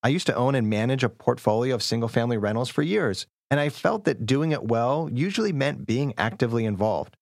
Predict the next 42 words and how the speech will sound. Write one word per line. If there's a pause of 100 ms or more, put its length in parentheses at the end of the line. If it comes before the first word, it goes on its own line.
(140)
And
for
some
investors, (100)
that's
perfect, (680)
because
those
investors
might
be
looking
for
a
way (180)
to
turn
their
own
elbow
grease
into
wealth. (360)
And
if
that's
the
case, (280)
it
is
a
great
vehicle
for
doing
so. (340)
However, (340)
I
don't
really
recommend
them